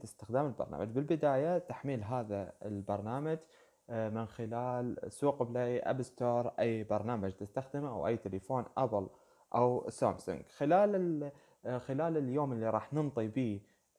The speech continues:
آه، الميتينج أو نبدي بيه المحاضرة الأولى،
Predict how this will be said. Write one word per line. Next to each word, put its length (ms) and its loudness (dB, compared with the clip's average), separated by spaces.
آه، 420 -4
الميتينج 680 0
أو 220 0
نبدي 300 -2
بيه 140 0
المحاضرة 580 4
الأولى، 400 2